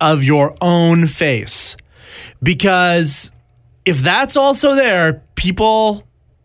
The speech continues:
always stray to looking at their own face.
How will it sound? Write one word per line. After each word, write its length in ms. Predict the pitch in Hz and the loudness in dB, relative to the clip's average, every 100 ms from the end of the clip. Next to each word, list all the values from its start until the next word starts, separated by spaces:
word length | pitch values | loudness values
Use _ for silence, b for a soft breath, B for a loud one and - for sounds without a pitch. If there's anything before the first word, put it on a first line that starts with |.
| _ _ | _ _
always 800 | 175 190 190 196 196 190 185 - - | 0 2 2 2 2 2 0 -4 -8
stray 680 | - - 180 175 143 135 131 | -8 -4 0 0 2 0 -2
to 100 | - | -2
looking 280 | 139 131 139 | -2 0 0
at 120 | 123 | 0
their 240 | 120 135 135 | 0 0 2
own 200 | 131 127 | 2 0
face. 580 | - 117 110 - - | 0 0 0 -2 -6